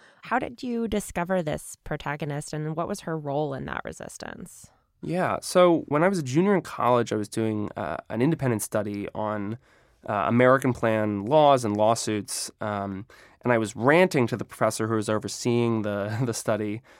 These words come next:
Speaker 2: about how frustrating it was that I couldn't find the voices and the words of the women who were actually incarcerated. It was, it was frustrating. Um, and she recommended that I write to every state archive in the country and see maybe they had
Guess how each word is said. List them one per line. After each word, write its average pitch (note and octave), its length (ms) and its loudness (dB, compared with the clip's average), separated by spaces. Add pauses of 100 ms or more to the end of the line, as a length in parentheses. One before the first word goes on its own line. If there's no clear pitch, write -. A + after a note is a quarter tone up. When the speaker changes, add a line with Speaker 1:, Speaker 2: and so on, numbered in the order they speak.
(100)
Speaker 2:
about B2+ 220 6
how B2+ 100 8
frustrating B2 580 2
it G#2 120 0
was G#2+ 240 0
that A2+ 140 -4
I G#2+ 60 -2
couldn't C#3+ 400 -2
find A2 300 -2
the G#2+ 60 -2
voices G#2+ 800 -2
and G2+ 120 -4
the G2+ 60 -4
words G#2 520 -4
of G2+ 100 -6
the G#2 100 -4
women G#2+ 220 0
who A#2 100 -2
were A2+ 60 4
actually G2+ 240 -4
incarcerated. F#2+ 640 -6
It G#2 60 -6
was, G2 220 -10 (640)
it - 100 -12
was G#2 120 -6
frustrating. C#2+ 720 -2
Um, G#2+ 520 -2 (200)
and D#3 100 0
she A#3 120 0
recommended B2+ 800 2
that A#2+ 240 2
I G#2+ 120 -2
write A#2 480 0
to G#2+ 460 0
every D#3 180 2
state C#3 200 0
archive A#2 260 2
in G#2 80 -2
the G2+ 60 -2
country F3+ 400 0
and D3 120 0
see C#3 180 0
maybe D3 300 0
they E3+ 160 2
had A2 440 -4